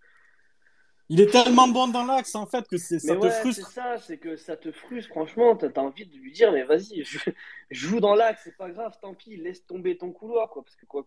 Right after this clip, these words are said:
Speaker 2: qu'il arrive, quand il est dedans, enfin, enfin, c'est difficile, quoi, franchement, il essaye, il essaye, mais, donc moi, euh, flop, ouais, ça serait un demi-flop, parce que, bon, bah,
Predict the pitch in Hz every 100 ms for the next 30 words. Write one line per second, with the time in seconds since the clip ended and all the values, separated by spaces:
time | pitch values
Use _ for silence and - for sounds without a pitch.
0 | - 156 202 196 139 - 139 143 143 214
1 | 185 - - - _ _ _ - - -
2 | 120 131 185 - 240 - - - 131 -
3 | 190 147 131 135 208 196 120 123 139 -
4 | 196 131 123 - - _ - 147 135 180
5 | 202 170 139 135 - _ _ _ _ _
6 | - 196 214 214 - 175 170 151 160 143
7 | 156 196 190 - 190 185 127 120 131 123
8 | 120 120 117 123 113 110